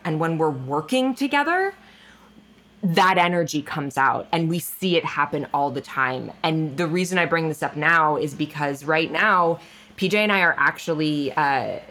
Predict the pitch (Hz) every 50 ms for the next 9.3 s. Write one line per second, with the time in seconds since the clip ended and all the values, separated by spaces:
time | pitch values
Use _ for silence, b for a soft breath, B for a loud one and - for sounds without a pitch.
0 | - - 160 156 165 175 165 165 175 165 156 151 147 - - 151 143 127 110 -
1 | 156 151 156 156 156 151 - 175 151 139 - - 139 139 - - 170 151 151 -
2 | 139 147 - - 135 143 - - - 165 170 175 185 185 185 - - B B B
3 | B B B B B - 202 - - - 185 160 165 170 170 165 160 156 156 160
4 | - - - 185 214 233 220 - - - 139 - - - - - - - 160 147
5 | - - - 220 - - - - - 127 120 - - - - - - B B B
6 | B B B B B B B _ 202 196 180 170 175 180 175 165 156 156 - 175
7 | 160 143 143 151 151 165 156 113 104 - - - - - 160 156 156 - 185 170
8 | - 190 180 - - - 160 165 165 151 156 156 147 147 139 139 151 156 151 -
9 | 95 98 - - 160